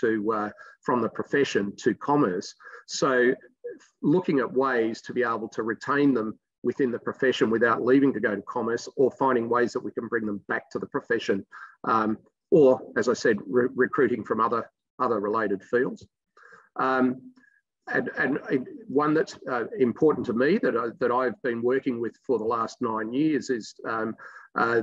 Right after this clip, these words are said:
that we should be considering outsourcing certain tasks to other certain, uh, to other, uh, service providers. And I'm not necessarily saying that we're talking about offshore,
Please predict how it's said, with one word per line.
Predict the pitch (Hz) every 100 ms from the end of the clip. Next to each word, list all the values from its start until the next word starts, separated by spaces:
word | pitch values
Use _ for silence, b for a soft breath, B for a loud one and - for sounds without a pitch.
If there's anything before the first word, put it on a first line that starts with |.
| 104
that | 131 -
we | 139 131
should | - 123
be | 131
considering | 131 110 147 139 123 120
outsourcing | 131 139 - 151 151 120 104
certain | - 117 104 107
tasks | 123 113 104 -
to | 113 107 110 - _ _ 120
other | 113
certain, | - 135 147 131 113
uh, | 131
to | - 127
other, | 120 117 107 -
uh, | 135
service | - 160 151 -
providers. | 120 104 98 104 101
And | 120
I'm | 120
not | 151 - - B B _ -
necessarily | 135 139 - 120 151 160 175 113
saying | 104 120 110 107 104
that | 107
we're | 110
talking | 101 123 110 110
about | 110 110
offshore, | 127 120 - - 131 117 107